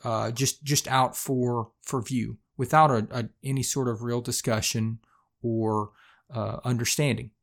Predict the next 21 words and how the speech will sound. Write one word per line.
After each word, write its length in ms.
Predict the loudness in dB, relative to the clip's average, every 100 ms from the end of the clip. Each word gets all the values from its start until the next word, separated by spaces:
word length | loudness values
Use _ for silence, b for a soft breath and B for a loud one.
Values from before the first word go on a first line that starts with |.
| _ _ _ -4
Uh, 240 | -2 0
they 160 | 0 2
were 160 | 0
just 280 | 0 0 2
that. 260 | 2 0 -4
They 100 | -4
were 140 | -4
collections. 840 | -4 -2 -2 -2 -6 -6 -10 -12 -10 -4
They 100 | -2
were 180 | 0
showpieces. 920 | 0 0 2 2 0 -4 -4 -6 -12 -14 _ B B B B B B B B 0
This 160 | 0
transition 640 | 4 2 4 4 4 4 4
moved 360 | 4 4 2
towards 560 | -4 -2 0 0 0 -6 -10
full 460 | -12 0 2 4 2
exhibits, 580 | -2 -8 -8 -8 -8 -10 _ _
which 220 | -2 0
replicated 880 | 2 2 0 -6 -2 0 2 0 -2
wildlife 640 | 0 2 2 2 0 0
habitat, 640 | -2 -2 -2 0 0 -2